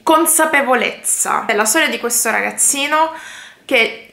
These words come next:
si rende conto che ciò in cui crede fa male agli altri. È un, eh, ragazzino che si trova in qualcosa di estremamente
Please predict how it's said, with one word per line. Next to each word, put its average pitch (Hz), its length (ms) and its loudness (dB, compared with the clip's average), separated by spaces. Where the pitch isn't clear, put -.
si 247 220 0
rende 277 380 2
conto 302 960 2
che 254 340 0
ciò 294 240 2
in 294 220 -2
cui 269 200 -6
crede 262 440 2
fa 277 160 -2
male 226 320 0
agli 208 200 -4
altri. 262 640 0
È 285 300 4
un, 277 320 -2
eh, 233 440 2
ragazzino 320 960 2
che 277 200 2
si 269 140 0
trova 311 180 4
in 294 100 0
qualcosa 277 360 -2
di 254 160 -4
estremamente 277 1600 0